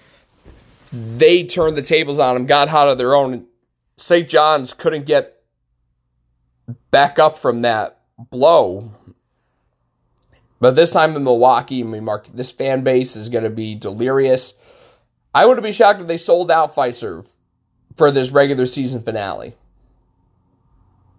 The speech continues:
And Marquette's gonna give them a game to remember,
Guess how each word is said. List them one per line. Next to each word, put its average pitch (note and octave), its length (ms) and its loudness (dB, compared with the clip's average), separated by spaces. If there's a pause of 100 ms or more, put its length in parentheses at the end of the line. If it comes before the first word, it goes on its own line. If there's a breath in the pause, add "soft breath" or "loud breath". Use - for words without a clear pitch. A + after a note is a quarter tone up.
(340)
And B2+ 300 2
Marquette's E3 380 2
gonna E3 160 -2
give D3+ 260 0
them D3 160 -2
a C#3 60 0
game C#3 280 -4
to C3+ 80 0
remember, B2 720 0